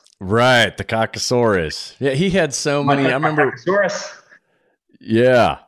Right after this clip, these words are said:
Speaker 1: I think we were all at the same party, and he hooks up with this, uh, he hooks up with somebody,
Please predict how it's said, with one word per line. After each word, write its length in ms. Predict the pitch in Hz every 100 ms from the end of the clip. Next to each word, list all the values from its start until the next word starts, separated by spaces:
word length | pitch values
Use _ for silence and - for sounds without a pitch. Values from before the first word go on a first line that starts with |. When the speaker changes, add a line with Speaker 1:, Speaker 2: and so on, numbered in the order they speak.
| -
Speaker 1:
I 100 | 156
think 260 | 262 247
we 120 | 165 131
were 140 | 101
all 120 | 98
at 100 | 98
the 60 | 98
same 300 | - 107 95
party, 520 | - 117 127 143 90 80
and 100 | 85
he 160 | 101
hooks 300 | 92 117 -
up 160 | 123 -
with 140 | 101
this, 320 | 98 90 -
uh, 300 | 98 85 80
he 120 | 78 104
hooks 260 | 131 -
up 140 | 120 -
with 100 | 85
somebody, 720 | - 98 98 80 76 73